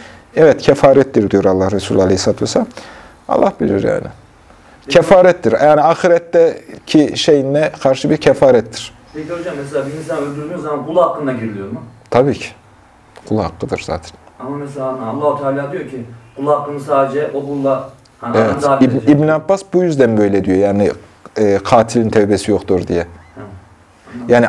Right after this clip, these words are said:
Speaker 1: Allah'ın hakkı olan kısım tamam. Yani Allah, Allah'ın şirk dışında affetmeyeceği bir şey yok. Küfür ve şirk ve gelmesi dışında. Onun dışında her şeyi affedebilir de affetmeyebilir de. Katile gelince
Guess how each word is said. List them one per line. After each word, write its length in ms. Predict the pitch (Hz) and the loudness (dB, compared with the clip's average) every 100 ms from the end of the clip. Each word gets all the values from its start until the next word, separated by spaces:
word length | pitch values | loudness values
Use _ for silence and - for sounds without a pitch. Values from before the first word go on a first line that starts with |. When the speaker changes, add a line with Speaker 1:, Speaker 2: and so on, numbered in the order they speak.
| 120 | 2
Speaker 1:
Allah'ın 360 | 131 143 165 | 4 4 2
hakkı 360 | 165 160 147 180 | 0 -2 2 2
olan 280 | 180 165 147 | 4 2 -2
kısım 380 | - 165 - 277 - - _ _ _ - - | -6 -2 0 -2 -8 -20 _ _ _ -20 0
tamam. 340 | 185 175 120 - - - - - - _ _ _ _ _ _ | 4 4 2 -2 -18 -20 -20 -20 -20 _ _ _ _ _ _
Yani 240 | 127 113 110 | 0 0 2
Allah, 460 | 123 135 143 208 202 - _ - | 4 6 6 2 0 -12 _ -2
Allah'ın 380 | 123 127 143 170 | 4 6 6 4
şirk 340 | 170 - 180 | 0 -2 0
dışında 360 | 170 - 147 139 | 2 2 4 4
affetmeyeceği 720 | 147 - 160 160 151 156 165 | 4 2 0 0 2 2 2
bir 60 | 156 | 2
şey 240 | 185 180 | 2 4
yok. 180 | 165 110 - - - - | 4 0 -6 -20 -20 -6
Küfür 640 | - 131 143 127 113 - 113 | -2 4 4 4 0 0 2
ve 100 | 113 | 4
şirk 280 | 143 131 | 2 4
ve 80 | 135 | 4
gelmesi 400 | 120 123 127 120 | 6 4 2 -2
dışında. 360 | 120 139 156 220 - - - | -4 -2 0 -2 -6 -20 -4
Onun 180 | 131 151 | 0 2
dışında 240 | 151 175 165 | 2 0 2
her 220 | 180 170 | 2 2
şeyi 300 | - 175 202 - | 2 2 2 0
affedebilir 640 | 156 - 175 185 208 214 | 0 2 2 2 2 4
de 60 | 196 | 4
affetmeyebilir 840 | 190 190 190 190 190 185 185 143 | 4 2 2 2 2 4 4 4
de. 160 | 107 87 - - - - - - - | 0 -2 -12 -20 -20 -20 -20 -20 -2
Katile 460 | - 156 160 202 | 4 4 6 4
gelince 600 | 196 208 247 240 180 220 | 6 4 2 2 2 2